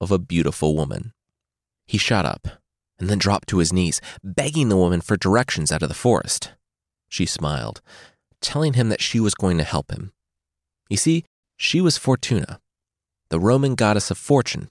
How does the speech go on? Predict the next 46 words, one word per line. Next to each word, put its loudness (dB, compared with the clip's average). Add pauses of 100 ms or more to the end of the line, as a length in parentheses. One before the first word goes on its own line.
(100)
and 2
luck, 0 (540)
who, 4
yes, 2
despite -4
being 0
a 4
pagan 0
goddess, 4
somehow 0
managed 2
to -8
stay -2
popular -2
in -2
a -2
prominently 0
Christian -2
society 0
well 2
into -2
the 0
Middle 4
Ages. -2 (440)
She 2
said 0
that 0
she 2
had 2
six -2
virtues -2 (320)
that -4
she -2
could -6
bestow 0
on 2
others, -4 (340)
according -4
to -8
the -4
positions -2
of -4
the -4
planets. -4 (520)
And -10
today 0